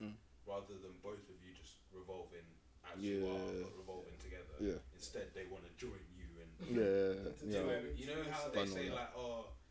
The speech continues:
Speaker 2: you could hit up your girl and you're just gonna run errands, but your girl just wants to come run errands with you."
Speaker 1: Yeah.
Speaker 2: Why isn't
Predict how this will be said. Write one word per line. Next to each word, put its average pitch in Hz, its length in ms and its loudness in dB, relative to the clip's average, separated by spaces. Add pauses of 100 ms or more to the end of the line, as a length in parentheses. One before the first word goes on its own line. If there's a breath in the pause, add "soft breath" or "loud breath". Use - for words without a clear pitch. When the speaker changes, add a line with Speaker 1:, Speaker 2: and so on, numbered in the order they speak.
(200 soft breath)
Speaker 2:
you 110 140 -10
could 113 220 -12
hit 127 160 -8
up - 200 -6
your 104 140 -6
girl 98 500 -2
and 92 100 -10
you're 101 100 -8
just 107 160 -8
gonna 95 180 -6
run 98 240 -6
errands, 95 320 -8
but 95 100 -12
your 95 100 -8
girl 98 340 -2
just - 180 -14
wants - 180 -14
to - 60 -14
come 95 220 -10 (140)
run 139 200 -10
errands - 300 -14
with - 80 -16 (200)
you." 98 120 4
Speaker 1:
Yeah. 87 400 0
Speaker 2:
Why 104 160 -8
isn't 113 260 -10